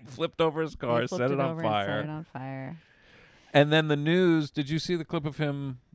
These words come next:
Speaker 1: talking to the news?
Speaker 2: Mm-hmm.
Speaker 1: And
Speaker 2: Yeah.
Speaker 1: he's like,
Speaker 2: "All I said."
Speaker 1: "All I said was all lives matter, and I got beat up."
Speaker 2: Yeah.
Speaker 1: And it's like, mm, is that everything that happened, Robin Hood? Is
Speaker 2: I
Speaker 1: that everything that
Speaker 2: mean,
Speaker 1: went down?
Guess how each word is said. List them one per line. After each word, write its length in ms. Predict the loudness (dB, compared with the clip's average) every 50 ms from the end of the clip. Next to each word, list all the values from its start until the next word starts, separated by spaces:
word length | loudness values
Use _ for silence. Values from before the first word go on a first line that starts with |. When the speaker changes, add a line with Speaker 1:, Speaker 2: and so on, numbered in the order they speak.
| -16 _
Speaker 1:
talking 400 | 2 4 4 4 2 -4 -6 -6
to 100 | -4 -4
the 80 | -2
news? 320 | -2 0 0 2 2 2 0
Speaker 2:
Mm-hmm. 220 | -2 -2 -4 -6 -8 -10 _ _ _ _ _ _
Speaker 1:
And 60 | 0 0
Speaker 2:
Yeah. 120 | 2 0
Speaker 1:
he's 140 | -2 -2 0
like, 200 | 0 0 0 -2 -6 _ _
Speaker 2:
"All 280 | -4 -2 0 0 2 2
I 80 | 0 0
said." 480 | -2 -2 -2 -2 0 0 0 0 4
Speaker 1:
"All 240 | 6 6 6 8 6
I 140 | 6 4 4
said 360 | 2 0 0 0 2 2 0
was 120 | -2 -4 -2
all 200 | 0 0 2 2
lives 300 | 2 2 2 2 0 -2
matter, 640 | -4 -4 -2 0 0 0 0 -2 -2 -4 -6 -8 -10
and 140 | -10 -6 -4
I 160 | -2 -2 -2
got 300 | 0 0 0 0 0 -2
beat 220 | -6 -6 -4 0 2
up." 380 | 2 4 4 4 4 4 2
Speaker 2:
Yeah. 300 | 0 -4 -4 -4 -4 -6 -8 -14 _ _
Speaker 1:
And 80 | -6 -4
it's 180 | -4 -6 -2 -2
like, 400 | 0 0 0 -2 -6 _ -20 -20 _ _ _ _ _ -16
mm, 560 | -14 -14 -12 -12 -14 -14 -14 -14 -12 -14 -14 -16 -16 _ _
is 220 | -12 -12 -12 -8 -8
that 300 | -6 -4 -4 -4 -6 -8 _ _ _ -10
everything 460 | -10 -8 -8 -8 -10 -10 -12 -12 -12
that 140 | -12 -10 -8
happened, 680 | -6 -6 -6 -8 -8 -12 -12 -12 -12 -14 -20 _ -20 _ _ _ _ _ _ _ -4
Robin 320 | -2 0 2 2 0 0 -2
Hood? 240 | -2 -2 -4 -4
Is 40 | -6 _ _ _ _ _ _
Speaker 2:
I 140 | -4 -2 0
Speaker 1:
that 580 | 0 0 0 -2 -2 -4 -4 -6 -6 -4 -4
everything 440 | -4 -4 -2 -4 -4 -4 -4 -4 -4
that 120 | -4 -4
Speaker 2:
mean, 280 | -4 -4 -6 -6 -6 -4
Speaker 1:
went 180 | -4 -4 -4 -2
down? 400 | -4 -4 -4 -4 -4 -6 -8 -12